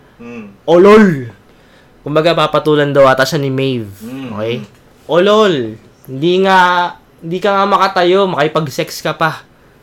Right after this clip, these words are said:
Speaker 2: Mhm. Hey.
Speaker 1: You know, yung mga actors na ganito, you know they're, they're doing a great job of acting.
Speaker 2: Oo nga.
Speaker 1: Kapag,
Speaker 2: Maga-,
Speaker 1: ano,
Speaker 2: good
Speaker 1: kapag,
Speaker 2: point.
Speaker 1: kapag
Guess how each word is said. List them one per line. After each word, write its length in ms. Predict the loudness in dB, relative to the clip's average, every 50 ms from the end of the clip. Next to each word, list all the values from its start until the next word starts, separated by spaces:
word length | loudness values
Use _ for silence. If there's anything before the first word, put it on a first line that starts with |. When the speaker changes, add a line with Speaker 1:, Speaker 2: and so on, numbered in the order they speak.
| _ _ _ _ _ _ _ _ _ _ _
Speaker 2:
Mhm. 500 | 0 2 2 4 4 2 2 0 -2 -6 -10 _ _ -20 -20 -20 -20 -20 -20 -20 -20 -20 _ _ _ _ _ _ _ _ _ _ _ _ _ _ _ _ _ _ _ _ _ _ _ _ _ _ _ _ _ _ _ _ _ -20 -20 _ -20 -20 -20 -20 _ _ _ _ _ _ _ -20 _
Hey. 280 | -14 -12 -10 -10 -12 -12
Speaker 1:
You 120 | -14 -12 -10
know, 320 | -8 -8 -8 -8 -10 -18 _ _ _ _ _ _ _ _ _ -20
yung 320 | -20 -20 -16 -16 -14 -12
mga 220 | -12 -12 -12 -12 -8 -8 -6 -8
actors 340 | -8 -10 -14 -16 -16 -16
na 80 | -16 -14
ganito, 320 | -12 -12 -12 -12 -12 -12 -12 -12
you 180 | -12 -14 -16 -18
know 220 | -16 -16 -16 -14
they're, 320 | -12 -10 -10 -10 -12 -16 _ _ _ _ _
they're 240 | -16 -14 -12 -12 -12
doing 460 | -12 -12 -12 -10 -10 -12 -14 -16 -20 -20
a 140 | -20 -20 -20
great 480 | -20 -18 -16 -14 -12 -12 -14 -14 -18
job 240 | -16 -16 -16 -16 -16
of 120 | -16 -18 -16
acting. 380 | -14 -14 -14 -16 -16 -16 -10
Speaker 2:
Oo 540 | -6 -4 -2 -2 -2 0 0 0 0 0 0
nga. 240 | 0 0 0 0 0 0
Speaker 1:
Kapag, 260 | -2 -2 -4 -6 -6 -8
Speaker 2:
Maga-, 300 | -8 -6 -4 -2 -2 -4
Speaker 1:
ano, 120 | -4 -4
Speaker 2:
good 420 | -2 -2 0 0 0 -2 -2 -4 -6
Speaker 1:
kapag, 200 | -8 -8 -6 -2
Speaker 2:
point. 600 | 0 2 2 2 4 4 4 4 4 2 2 0 -4 _ _ _ -20 -20 -20 -20
Speaker 1:
kapag 380 | -20 -16 -12 -10 -8 -8 -8